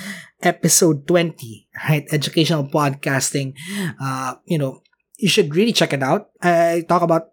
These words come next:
you know, different points, right, as to how teachers can employ podcasting in, you know, creating their lessons and all that, right? And another, well,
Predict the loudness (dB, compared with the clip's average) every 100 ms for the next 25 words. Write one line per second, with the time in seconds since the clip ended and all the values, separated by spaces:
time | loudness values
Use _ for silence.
0 | _ -4 0 0 0 0 0 0 -2 -6
1 | _ -2 -2 -2 -4 -2 -4 -4 -8 -20
2 | -20 -20 _ _ 0 0 -2 _ -10 -2
3 | 0 2 0 -2 -2 -4 -6 0 2 4
4 | 2 -2 -10 _ _ 0 0 0 0 0
5 | 0 0 0 -2 -4 -4 -4 -4 -6 _
6 | -8 -8 -6 0 2 2 -2 0 4 4
7 | 4 0 -4 -4 -4 -6 -10 -12 _ _
8 | _ _ _ _ _ _ _ 2 2 2
9 | _ -20 -20 -20 -12 -2 0 0 -2 -4
10 | _ -4 0 2 0 0 0 -2 -2 -2
11 | -2